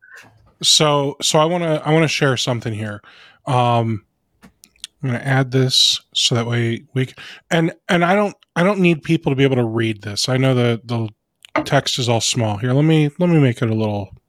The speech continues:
more manageable. <clears throat> There you go. So this is StreamYard, okay?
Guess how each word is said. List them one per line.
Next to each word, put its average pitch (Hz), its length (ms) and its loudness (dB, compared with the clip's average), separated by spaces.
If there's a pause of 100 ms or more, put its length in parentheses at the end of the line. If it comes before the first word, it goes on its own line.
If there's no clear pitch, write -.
more 107 140 -4
manageable. 98 680 -8 (800)
<clears throat> - 40 4 (420)
There 139 140 2
you 113 80 0
go. 98 160 -8 (320)
So - 140 0
this 233 200 4
is - 80 2
StreamYard, 117 680 2
okay? 143 460 -2